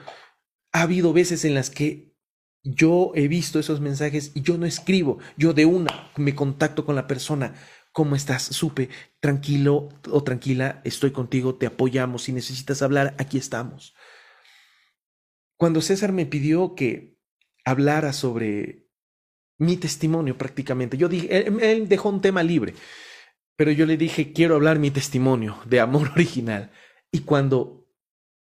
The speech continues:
él me dijo esto, yo ya tenía unas dos o tres semanas antes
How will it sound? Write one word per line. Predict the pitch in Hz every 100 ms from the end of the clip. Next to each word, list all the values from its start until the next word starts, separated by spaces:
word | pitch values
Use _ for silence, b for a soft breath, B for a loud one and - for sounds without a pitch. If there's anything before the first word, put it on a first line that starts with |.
| _ -
él | 135 143
me | 143
dijo | 143 151
esto, | 143 - 143 143 B B B B B B B _ _ _ _ _ _ -
yo | 165
ya | 160 160
tenía | 165 170
unas | 165 156 143
dos | 160 175 170
o |
tres | - 151
semanas | - 139 139 135 -
antes | 143 135 117 - 117 - -